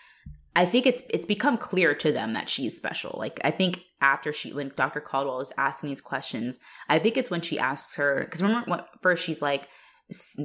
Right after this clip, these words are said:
give me a number between one and ten," I think, and she was like, "Thirteen." And then she's like, "Okay, no, this girl's stupid." But then she comes back and asks, before she asks the question, Melanie's like, "Four," and four is also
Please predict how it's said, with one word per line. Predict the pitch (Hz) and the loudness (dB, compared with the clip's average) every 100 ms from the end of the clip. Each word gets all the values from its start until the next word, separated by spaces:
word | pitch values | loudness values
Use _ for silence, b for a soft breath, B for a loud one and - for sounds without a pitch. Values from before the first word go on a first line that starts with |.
| 143 | -4
give | - 151 | 2 2
me | 160 | 4
a | |
number | 151 143 | 0 0
between | 143 139 - 139 139 139 | 0 -2 -4 -4 -4 -4
one | 135 135 | -2 -2
and | 139 135 135 - | -2 -4 -4 -6
ten," | - 139 233 | -4 0 0
I | 277 | -2
think, | 277 285 - | -2 -4 -2
and | 175 | -6
she | - | -6
was | 147 | -8
like, | 151 | -4
"Thirteen." | 277 - - 214 151 - - | -2 -2 0 0 0 -6 -6
And | 156 | -4
then | 151 143 - _ - | -4 -4 -10 _ -14
she's | - | -8
like, | 85 | -8
"Okay, | - - | -8 -10
no, | |
this | 64 | -12
girl's | - 101 - | -8 -8 -6
stupid." | - - - - B B B B | -6 -6 -8 -10 B B B B
But | 156 | 0
then | |
she | - | 0
comes | - 170 | 0 0
back | 160 139 | 2 0
and | - | 0
asks, | 131 151 - - | -2 -2 -10 -12
before | 139 - 156 | -10 -2 -2
she | - | 0
asks | - - - | 0 0 -4
the | |
question, | - 131 - 127 | -6 -6 -4 -6
Melanie's | 123 113 135 | -6 -6 -8
like, | 139 - | -10 -4
"Four," | 160 147 123 - | 0 0 -2 -6
and | - - | -10 -6
four | 143 143 | 0 0
is | 139 - | -2 -2
also | 131 - 120 107 117 | -2 0 -2 -2 -4